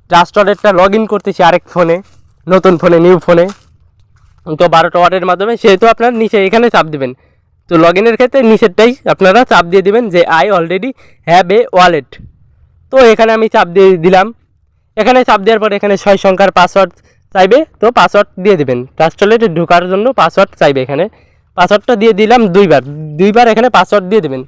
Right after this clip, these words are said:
তো পাসওয়ার্ড দেওয়ার পর এখানে দেখেন আরেকটা ইন্টারফেস আসে। তো এখানে আপনারা কোথায় চাপ দিবেন? এখানে চাপ দিবেন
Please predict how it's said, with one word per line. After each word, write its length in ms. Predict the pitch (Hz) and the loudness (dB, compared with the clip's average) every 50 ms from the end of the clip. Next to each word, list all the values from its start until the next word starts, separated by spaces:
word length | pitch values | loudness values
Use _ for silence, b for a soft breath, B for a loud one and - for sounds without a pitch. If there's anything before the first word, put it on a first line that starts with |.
| _ _ _ _ _ _ _ _ _ _ | _ _ _ _ _ _ _ _ _ _
তো 40 | 247 233 - | -6 -2 0
পাসওয়ার্ড 300 | 233 226 - 247 247 220 202 226 | 0 0 2 0 -2 0 0 0
দেওয়ার 140 | 233 226 202 | 0 0 0
পর 60 | 226 214 208 | 0 0 0
এখানে 180 | 208 220 214 214 185 202 | 2 2 2 2 2 2
দেখেন 200 | 214 - 208 202 170 | 2 2 2 2 2
আরেকটা 300 | 156 170 165 - 185 175 170 160 151 - _ _ _ _ _ _ _ _ _ _ _ _ _ _ _ _ _ _ 151 - _ _ _ _ _ _ _ _ _ _ _ _ _ _ _ _ _ _ - 156 160 175 170 | 2 0 -2 0 0 2 2 2 0 -2 _ _ _ _ _ _ _ _ _ _ _ _ _ _ _ _ _ _ -20 -20 _ _ _ _ _ _ _ _ _ _ _ _ _ _ _ _ _ _ -6 -4 -2 0 0
ইন্টারফেস 340 | 175 170 175 160 180 175 - 180 | 0 2 0 2 0 0 0 0
আসে। 160 | 170 156 196 202 202 208 | -2 -2 -2 -2 0 2
তো 40 | 196 190 | 2 4
এখানে 180 | 175 208 202 196 196 | 4 2 2 2 0
আপনারা 260 | - 214 202 202 208 208 196 - | 0 0 0 2 2 0 0 -2
কোথায় 200 | 202 226 226 226 - | -2 0 0 0 0
চাপ 100 | 240 208 202 | 0 0 0
দিবেন? 180 | 254 262 226 185 170 | 2 2 2 2 2
এখানে 180 | 170 190 190 190 185 196 | 0 0 0 0 0 0
চাপ 100 | 190 175 185 | 0 2 2
দিবেন 200 | 208 220 220 | 2 4 2